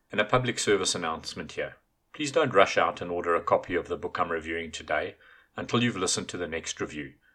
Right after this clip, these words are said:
because in many ways the second book may be better suited to you. If I was limited in terms of budget, I don't think I would have bought the first book as well.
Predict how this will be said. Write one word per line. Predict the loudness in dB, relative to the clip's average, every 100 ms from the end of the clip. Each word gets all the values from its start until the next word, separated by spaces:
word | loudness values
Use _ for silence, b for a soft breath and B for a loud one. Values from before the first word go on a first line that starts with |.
| _ _ _
because | -8 -2 0
in | 2
many | 2 2
ways | 6 4 4
the | -2
second | 2 0 0
book | -4 -4
may | -4
be | -4 -4
better | -4 -2
suited | -2 -4 -8 -12
to | -14 -14
you. | -16 -20 _ _ _ _ _ _ _ _ _ _ _ _
If | -6 4 6
I |
was | 8 6 4
limited | 0 0 -2 -4 -6
in | -8
terms | 0 0 0
of | -2
budget, | 0 0 -2 -8 -16 b b b _ -4
I | 2
don't | 2 2
think | -2 0
I |
would | 0 -2
have | -2
bought | -4 -4
the | -6
first | -6 -6 -6
book | -10 -10
as | -8
well. | -6 -8